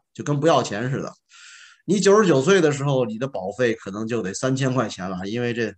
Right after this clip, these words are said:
风险太大。要不这样吧，咱给你一个平均啊，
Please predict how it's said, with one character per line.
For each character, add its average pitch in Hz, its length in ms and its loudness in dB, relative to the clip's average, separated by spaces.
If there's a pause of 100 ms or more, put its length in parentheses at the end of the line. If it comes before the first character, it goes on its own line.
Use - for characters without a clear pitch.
(100)
风 127 140 -6
险 95 160 -6
太 104 180 -4
大。 117 160 -2 (440)
要 175 120 4
不 175 120 6
这 180 100 4
样 156 160 6
吧， 107 160 -2
咱 143 160 -2
给 151 140 0
你 123 100 0
一 120 80 -4
个 131 100 -2
平 131 220 -4
均 147 260 0 (140)
啊， 92 240 -6